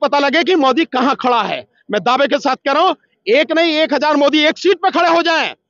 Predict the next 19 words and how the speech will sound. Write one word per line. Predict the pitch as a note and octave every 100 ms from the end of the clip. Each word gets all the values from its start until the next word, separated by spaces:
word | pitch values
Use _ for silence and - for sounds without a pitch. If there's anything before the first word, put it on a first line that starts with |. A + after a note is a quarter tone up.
| _ _
और | D#4
उनका | D#4+ D#4+ E4
चाणक्य | D#4 E4+ F4 F4+
भी | F4
खड़ा | D#4+
हो | E4
जाए, | D#4+ C#4+
तो | - _ _ C#4 C#4+
भी | E4
चालीस | C#4 C#4+ D#4
से | C#4+
ज्यादा | C4 C4
सीटें | B3+ B3+ C4+ A3
बीजेपी | G#3+ G#3+ B3+ E4
जीत | E3 - B3 -
नहीं | A#3+ G#3+
पाएगी। | - F3+ E3 D3+ - A#3 G#3 F#3
ये | C4+
है, | D#4